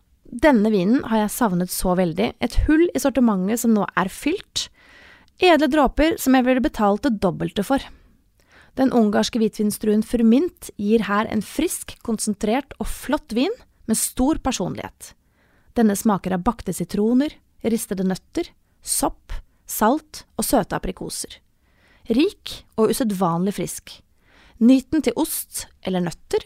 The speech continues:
eller bare som den er. Terningkast syv. <laughs> Og så, folkens, vin nummer to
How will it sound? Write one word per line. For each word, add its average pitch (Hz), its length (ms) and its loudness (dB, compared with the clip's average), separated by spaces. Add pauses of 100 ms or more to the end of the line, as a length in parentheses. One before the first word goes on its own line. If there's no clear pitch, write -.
eller 247 160 -2
bare 285 160 2
som 190 160 -2
den 190 120 -2
er. 269 200 -2 (600)
Terningkast 339 480 2
syv. - 300 -2 (760)
<laughs> - 680 0 (840)
Og 320 160 0
så, 285 240 4
folkens, 262 400 2
vin 247 220 2
nummer 285 180 2
to 339 220 0